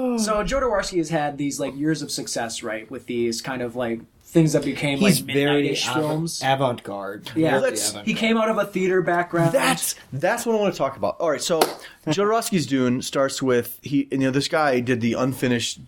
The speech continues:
Speaker 3: version of Dune, which eventually became the nineteen eighty-four version of Dune by David Lynch, and then the sci-fi production version. Um,
Speaker 1: Muad'Dib.
Speaker 3: Right, but with the, the dude from, have you guys seen Waiting for Guffman?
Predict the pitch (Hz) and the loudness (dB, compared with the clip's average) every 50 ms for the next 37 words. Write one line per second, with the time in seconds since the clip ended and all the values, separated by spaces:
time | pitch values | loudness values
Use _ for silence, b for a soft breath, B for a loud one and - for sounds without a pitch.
0 | _ _ - - 135 131 127 123 120 120 120 117 110 117 117 110 107 107 107 107 | _ _ -4 -2 0 0 0 0 0 0 0 0 0 0 0 0 2 0 -2 -4
1 | 107 B B B B B B 120 123 120 - - 131 123 131 120 127 123 123 113 | -6 B B B B B B -2 0 0 0 -2 0 0 0 -2 0 -2 -2 0
2 | 131 123 117 113 104 104 113 117 113 117 110 107 104 - - 160 165 160 147 156 | 0 0 0 0 0 0 -2 -2 0 -2 -2 -4 -4 -4 -2 0 0 2 2 0
3 | 147 147 147 139 131 143 143 143 139 135 117 117 110 110 104 - 110 104 107 110 | 0 2 0 0 0 0 0 2 0 0 2 0 0 0 0 0 -2 0 0 0
4 | 131 151 151 151 - - - B B B B B B B - 123 139 131 113 - | 0 0 0 0 -2 -4 -4 B B B B B B B -2 0 0 0 0 -2
5 | - 151 143 147 151 147 151 143 139 - 139 139 135 131 - 139 131 127 127 127 | 0 2 2 0 0 0 0 -2 0 0 0 -2 -2 -2 0 0 0 0 0 0
6 | 127 - - 190 - - - 139 120 131 131 131 120 139 131 127 127 131 123 b | -2 -6 -8 -16 -16 -14 -14 -6 -2 -2 -2 0 0 0 0 0 0 -4 -6 b
7 | b b b b b b b - - 117 113 110 110 107 104 104 101 98 - - | b b b b b b b -2 0 2 2 2 4 4 2 2 0 -2 -6 -12
8 | 107 107 117 135 135 131 127 127 131 127 120 98 139 147 147 143 131 - - - | -14 -12 -10 -10 -8 -8 -6 -4 -4 -4 -6 -4 -4 -2 -2 -2 -4 -8 -10 -8
9 | - 135 151 160 143 113 107 B B B B B B 107 139 139 131 135 139 139 | -4 0 2 2 2 2 0 B B B B B B 0 0 2 2 2 0 0
10 | 139 - 131 131 123 120 117 113 113 120 113 110 127 123 120 120 113 - - 123 | 0 -2 2 2 4 4 2 2 2 0 0 2 2 2 2 2 -2 -2 -2 0
11 | 113 110 107 107 107 104 107 113 _ 117 117 - - 110 113 123 139 160 165 - | 2 2 0 0 -4 -8 -10 -10 _ -16 -14 -10 -8 -6 -6 -6 -6 -8 -8 -8
12 | - 170 151 147 147 156 151 147 131 143 143 147 165 170 185 | -8 -6 -4 -4 -4 -4 -6 -6 -4 -4 -4 -4 -4 -10 -10